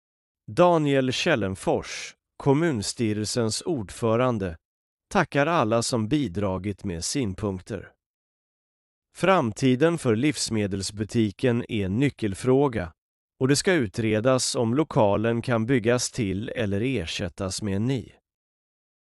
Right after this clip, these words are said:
En viktig skillnad jämfört med det tidigare planförslaget gäller flerbostadshuset,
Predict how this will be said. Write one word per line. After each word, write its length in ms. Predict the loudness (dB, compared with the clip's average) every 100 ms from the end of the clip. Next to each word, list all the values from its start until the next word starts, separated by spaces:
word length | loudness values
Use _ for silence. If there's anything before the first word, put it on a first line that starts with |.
| _ _ _
En 220 | 2 4
viktig 360 | 4 0 0 -2
skillnad 600 | 4 2 2 0 0 -2
jämfört 600 | -2 0 0 0 -2 0
med 120 | -2
det 80 | -2
tidigare 580 | -2 0 0 0 0 -2
planförslaget 1040 | 2 2 2 -2 -8 -2 2 2 0 -2 0
gäller 320 | 0 0 -4
flerbostadshuset, 1500 | -2 0 0 0 -6 -4 -4 -4 -2 -2 -2 -4 -6 _ -20